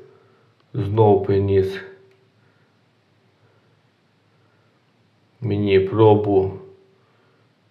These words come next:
І я досліджу, і тоді вам скажу, о, бачите,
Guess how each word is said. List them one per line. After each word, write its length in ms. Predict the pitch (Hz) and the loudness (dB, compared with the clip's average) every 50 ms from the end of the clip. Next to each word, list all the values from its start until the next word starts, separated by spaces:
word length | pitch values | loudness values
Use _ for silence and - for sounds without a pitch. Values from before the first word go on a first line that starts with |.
| _ _ | _ _
І 100 | - 117 123 | -4 -2 -2
я 340 | 135 143 123 123 123 127 | 0 2 2 4 4 4
досліджу, 760 | 127 127 131 131 120 127 131 131 131 127 127 139 147 - - - | 4 2 2 0 0 0 -4 -4 -4 -4 -2 -2 -2 -2 -2 0
і 280 | 135 139 139 - - - - - - - _ _ _ _ _ _ _ _ _ _ _ _ | 0 0 0 0 -4 -8 -12 -18 -20 -20 _ _ _ _ _ _ _ _ _ _ _ _
тоді 440 | - 135 131 127 123 127 160 180 175 | 2 4 4 6 4 4 6 6 6
вам 300 | 151 160 160 156 156 151 | 6 6 4 4 2 0
скажу, 640 | 151 - - 160 160 160 147 - 131 110 101 - - | 0 2 2 4 4 4 4 2 2 2 2 2 0
о, 300 | 95 85 78 76 76 76 - - - - - _ _ _ _ _ _ _ _ _ _ _ _ _ _ _ _ _ _ _ _ _ | -2 -2 -2 -4 -6 -8 -12 -18 -20 -20 -20 _ _ _ _ _ _ _ _ _ _ _ _ _ _ _ _ _ _ _ _ _
бачите, 400 | - 110 - - - - - - | -16 -14 -14 -14 -16 -18 -20 -20